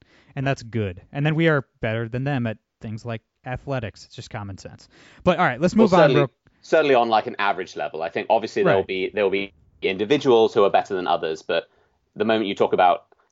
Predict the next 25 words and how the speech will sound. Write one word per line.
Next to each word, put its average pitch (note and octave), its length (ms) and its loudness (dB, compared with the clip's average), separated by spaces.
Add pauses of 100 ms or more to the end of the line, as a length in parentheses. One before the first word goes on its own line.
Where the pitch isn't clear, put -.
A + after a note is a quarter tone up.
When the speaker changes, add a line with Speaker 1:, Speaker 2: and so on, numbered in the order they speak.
Speaker 2:
averages, G#2 480 -2
people F2+ 480 -4
on F#2 100 0
the F2+ 80 -2
left F2 200 -2
tend E2+ 140 -10
to - 100 -8
lose E2+ 160 -6
their E2 100 -4
minds D#2+ 300 -2
a - 20 -10
little D#2 160 -10
bit. - 220 -6 (640)
Speaker 1:
Right, D#3 260 0
like, F3 240 -2
Amanda F3+ 380 2
Nunes D3 480 2
could B2+ 240 -10
knock C#3 240 -2
me B2+ 160 -4
out, G#2+ 260 -8 (760)
you D3 120 -4
know, B2 200 0
Speaker 2:
<laughs> B2+ 220 -2
Speaker 1:
but C3+ 220 -2